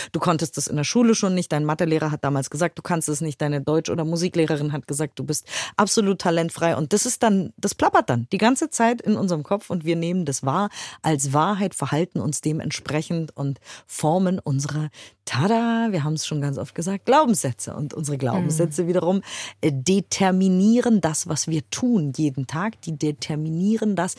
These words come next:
Speaker 1: die halten das fest, was wir an Möglichkeiten sehen und damit auch unsere ganze Realität. Das heißt, diese Meditation macht uns freier und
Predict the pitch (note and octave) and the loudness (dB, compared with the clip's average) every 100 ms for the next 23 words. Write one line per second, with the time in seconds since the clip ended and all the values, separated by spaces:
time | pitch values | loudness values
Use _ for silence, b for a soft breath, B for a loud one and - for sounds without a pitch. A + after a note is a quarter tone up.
0 | B B - D3 E3 G3 G#3+ F3+ - - | B B -4 0 2 2 2 2 -2 -2
1 | G3+ - - B B - C#3+ F3 - D#3+ | -2 -2 -10 B B -8 0 0 0 -4
2 | F3 A3 G3+ E3+ E3 G3 - E3 - D3+ | 0 0 2 -2 0 0 -2 -6 -4 -4
3 | D3 - C3 A#2 G3+ A#3 A3 - D#3 C3+ | -2 0 0 4 4 6 4 2 -2 -2
4 | D3 D3 D3 - B2 B2+ - - C3+ C3 | 0 0 0 -2 -2 -2 -6 -4 -2 -2
5 | C3 C3 - - A#2+ A#2 A#2+ A#2+ A#2 A#2+ | -4 -6 -6 -2 -2 0 -2 -2 -2 -4
6 | - A#2 C3 - C3 - D3+ C#3 C3+ C#3 | -6 -10 -8 -6 -6 -4 -4 -4 -4 -6
7 | C#3+ C3 - F3 E3+ - - A#2+ - - | -10 -8 -6 -4 -6 -10 -8 -6 -6 -4
8 | B2 F#3+ D4 _ _ B B B B B | -2 -2 -6 _ _ B B B B B
9 | - F3+ E3+ | -2 0 0